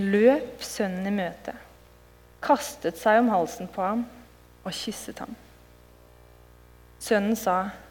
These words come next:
'Far, jeg har syndet mot himmelen og mot deg. Jeg fortjener ikke lenger å være sønnen din.' Men faren sa til tjenerne sine, 'Skynd dere,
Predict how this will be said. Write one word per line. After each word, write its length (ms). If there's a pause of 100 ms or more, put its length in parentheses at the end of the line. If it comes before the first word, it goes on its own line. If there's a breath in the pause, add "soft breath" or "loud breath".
(240)
'Far, 340 (300)
jeg 80
har 100
syndet 720 (360)
mot 140
himmelen 440 (580)
og 80
mot 200
deg. 180 (1800 loud breath)
Jeg 100
fortjener 560
ikke 160
lenger 360
å 80
være 200
sønnen 320
din.' 360 (1000 soft breath)
Men 100
faren 500
sa 340 (100)
til 160
tjenerne 440
sine, 300 (320)
'Skynd 380
dere, 220